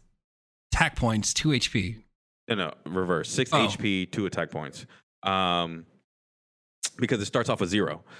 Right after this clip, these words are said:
Speaker 2: So I wanted the beehive to at least attack anything that was in front of it. That way it wasn't always getting hit pretty much. I was doing damage and getting hit, so I was getting B cards. The crazy thing was all the B cards that were generating had the same sigils that the beehive had.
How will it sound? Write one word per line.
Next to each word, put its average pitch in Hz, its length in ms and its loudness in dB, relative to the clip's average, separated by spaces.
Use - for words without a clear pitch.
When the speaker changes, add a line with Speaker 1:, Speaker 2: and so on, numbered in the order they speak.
Speaker 2:
So - 60 2
I 104 100 2
wanted 127 300 2
the 101 80 -2
beehive 113 300 2
to 107 100 0
at 98 80 2
least 107 220 -2
attack 101 400 -2
anything 101 240 -4
that 92 80 -2
was 85 100 -2
in 85 80 -8
front 131 380 0
of 92 100 0
it. 85 320 -2
That 95 160 0
way 98 260 0
it 98 120 -2
wasn't 107 220 0
always 101 180 0
getting 90 220 -4
hit 107 380 -4
pretty 139 180 0
much. 143 340 -2
I 113 80 2
was 117 180 0
doing 139 280 2
damage 143 320 2
and 92 120 -4
getting 117 220 2
hit, 117 260 0
so 110 140 0
I 98 60 2
was 95 100 -2
getting 101 220 -2
B 123 160 0
cards. 78 480 -6
The 113 60 -6
crazy 240 260 0
thing 160 140 0
was 123 120 2
all 139 140 2
the 165 100 2
B 135 180 2
cards 151 240 0
that 131 80 4
were 104 80 4
generating 143 520 2
had 127 160 0
the 113 80 0
same 135 240 -2
sigils 107 640 2
that 107 300 0
the 104 180 2
beehive 110 440 0
had. 76 300 -2